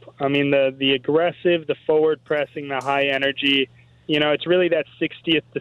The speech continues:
sixty-fifth minute of any contest where you're really thinking, "Okay, can they keep this up? Can they maintain?"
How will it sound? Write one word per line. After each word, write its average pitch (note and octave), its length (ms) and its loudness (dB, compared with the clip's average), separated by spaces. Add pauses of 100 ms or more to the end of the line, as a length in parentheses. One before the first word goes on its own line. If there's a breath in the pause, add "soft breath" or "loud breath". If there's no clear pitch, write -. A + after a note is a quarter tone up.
sixty-fifth - 560 -2
minute C#3 320 0
of C3 100 0
any C#3 220 0
contest C#3+ 680 -2
where D3 80 2
you're C3 160 0
really C3+ 340 2
thinking, C3 300 -6
"Okay, B2+ 320 0
can B2 160 -4
they A#2 120 -8
keep - 260 -6
this C3 100 0 (100)
up? - 160 0
Can B2+ 140 -4
they B2 80 0
maintain?" B2+ 640 -2